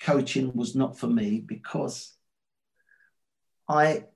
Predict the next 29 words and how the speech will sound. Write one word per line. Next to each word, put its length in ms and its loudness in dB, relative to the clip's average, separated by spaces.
couldn't 580 6
tell 300 6
them 420 -4
what 300 -2
to 180 -4
do, 340 0
how 260 2
to 200 -2
improve 500 0
it, 200 -10
other 340 8
than 480 2
do 160 4
it 300 0
better. 480 4
<laughs> 40 -20
Well, 220 2
guess 280 4
what? 320 2
Do 100 8
it 220 6
better 300 6
is 160 -4
not 260 -4
good 180 2
enough. 480 4
You've 220 -2
got 300 -4
to 260 -2